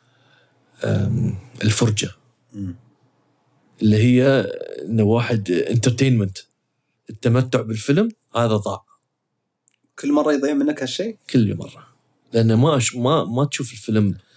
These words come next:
Speaker 1: يعني أنا الحين نظرتي للفيلم مختلفة. يعني اللي أشوف الفيلم
Speaker 2: كصانع.
Speaker 1: أشوفه، يعني أتمعن بالأشياء الدقيقة.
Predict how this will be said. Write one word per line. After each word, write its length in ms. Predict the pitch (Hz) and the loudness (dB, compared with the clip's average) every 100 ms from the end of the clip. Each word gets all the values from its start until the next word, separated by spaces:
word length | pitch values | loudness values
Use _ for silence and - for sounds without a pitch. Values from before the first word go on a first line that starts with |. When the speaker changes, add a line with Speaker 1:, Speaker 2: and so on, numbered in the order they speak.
| _ - _ - | _ -20 _ -2
Speaker 1:
يعني 320 | 104 104 104 | 2 4 2
أنا 260 | - 127 131 | 2 2 2
الحين 280 | 117 135 | 2 0
نظرتي 380 | 117 110 147 143 | 2 2 0 0
للفيلم 680 | 117 110 - 143 143 107 107 | 0 0 0 2 2 0 -4
مختلفة. 440 | 110 - 139 123 110 | -8 -2 -2 0 0
يعني 200 | 113 113 | 2 2
اللي 160 | 113 | 2
أشوف 220 | 113 139 131 | 0 -2 -2
الفيلم 380 | 120 151 180 180 | 0 2 2 0
Speaker 2:
كصانع. 500 | - 113 110 90 82 - _ _ _ _ _ _ | -4 -4 -2 -4 -10 -16 _ _ _ _ _ _
Speaker 1:
أشوفه، 560 | 123 - 165 147 143 131 - - - | -2 0 0 2 2 2 -2 -6 -6
يعني 480 | - 113 107 98 - - - | -6 -4 -4 -4 -6 -8 -8
أتمعن 560 | - - 151 - 147 | -2 0 0 0 -6
بالأشياء 440 | 117 117 - 147 123 | -4 -4 0 0 0
الدقيقة. 540 | 117 117 123 110 - | -4 -6 -4 -6 -10